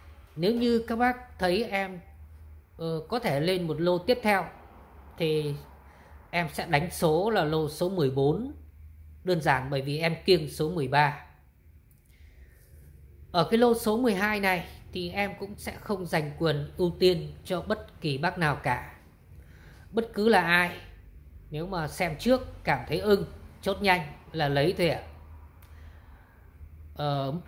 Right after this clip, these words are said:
hai mươi, ờ, chiếc này cũng, ờ, được em, ờ, có lựa chọn về khoản dây băng là tốt và cũng có khá nhiều thương hiệu mạnh.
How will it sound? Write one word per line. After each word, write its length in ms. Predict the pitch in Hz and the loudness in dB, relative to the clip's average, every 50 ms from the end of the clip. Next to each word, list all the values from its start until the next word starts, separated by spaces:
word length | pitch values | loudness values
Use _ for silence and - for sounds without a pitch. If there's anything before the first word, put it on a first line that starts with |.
| - - - - | -14 -20 -18 -8
hai 240 | - - 220 226 226 | -2 0 0 2 4
mươi, 220 | 233 226 220 220 220 - - | 6 6 6 6 4 -4 -6
ờ, 240 | 208 208 202 202 190 | -4 -2 -2 -2 -2
chiếc 260 | - - 277 277 254 | -2 -2 -2 -2 0
này 260 | 202 180 160 139 - - - - - - - - - | 0 0 0 -2 -6 -12 -18 -20 -20 -20 -20 -14 -10
cũng, 280 | 180 170 185 214 220 220 | -10 -10 -8 -6 -4 -4
ờ, 300 | 214 202 196 185 180 165 | -2 -2 -4 -4 -6 -4
được 220 | 180 170 147 147 151 | -2 -2 -2 0 0
em, 360 | 180 180 175 170 165 165 165 | 0 0 0 0 -4 -6 -4
ờ, 320 | 165 165 160 156 151 147 131 - - - - - - - - - - - - - - - - - - - - - - - - | -4 -4 -4 -6 -8 -10 -12 -14 -18 -18 -18 -16 -16 -16 -16 -16 -18 -18 -20 -18 -20 -18 -16 -16 -16 -16 -16 -16 -18 -10 -4
có 180 | 151 147 175 | -2 0 2
lựa 180 | 196 202 196 147 | 2 2 2 0
chọn 400 | - - 190 165 139 - 143 147 | 0 0 0 0 -2 -4 -4 -2
về 120 | 151 143 | -2 -2
khoản 340 | 139 - - 151 123 113 117 | 0 2 0 0 0 0 -2
dây 180 | 123 170 160 151 | 0 0 2 4
băng 300 | 165 160 165 147 143 143 | 4 2 2 2 -4 -6
là 80 | 135 | -6
tốt 420 | - - 226 247 247 - - - - - - - - - - - - 151 | -2 2 4 4 4 2 -4 -14 -16 -16 -18 -16 -16 -18 -18 -16 -14 -10
và 260 | 147 143 143 135 135 147 - | -8 -8 -8 -8 -10 -10 -10
cũng 180 | 180 170 - 170 - | -10 -10 -10 -8 -6
có 120 | 165 160 | -6 -6
khá 200 | - - 170 185 | -2 -2 -2 0
nhiều 300 | 196 214 196 170 143 139 - - | 2 2 2 2 2 0 -2 -4
thương 160 | 170 160 147 | -4 -2 -2
hiệu 160 | 165 160 120 | -2 -2 0
mạnh. 240 | 143 160 151 - | 0 0 0 0